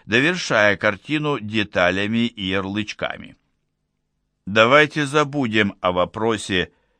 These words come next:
как такое может быть», сказал он. «Думаю, на данный момент мы все можем сойтись на том,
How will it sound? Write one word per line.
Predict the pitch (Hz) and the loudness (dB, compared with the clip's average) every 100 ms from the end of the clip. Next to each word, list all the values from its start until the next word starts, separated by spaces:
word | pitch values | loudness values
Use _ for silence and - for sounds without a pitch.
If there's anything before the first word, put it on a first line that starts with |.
| _ _ | _ _
как | 110 104 | 2 2
такое | - 110 98 - 120 120 107 | 2 -2 0 -2 0 0 0
может | 101 107 101 107 | 0 -2 -2 -4
быть», | 87 85 110 - - _ _ _ _ _ | -4 -4 -6 -8 -18 _ _ _ _ _
сказал | - 104 98 95 87 | -4 -2 2 2 2
он. | 85 73 - _ _ _ _ _ - | -2 -4 -14 _ _ _ _ _ -10
«Думаю, | 110 190 202 202 196 | -2 2 2 2 2
на | 190 165 | 4 2
данный | 120 117 117 131 | 4 4 4 2
момент | 139 147 147 147 151 | 0 0 -2 -2 -4
мы | 117 120 | -2 -2
все | - 139 | -2 -4
можем | 131 123 120 117 | -2 0 0 -2
сойтись | - 101 110 98 | -2 -4 -4 -6
на | 98 90 | -2 -4
том, | 82 92 90 123 | -2 -2 -2 -4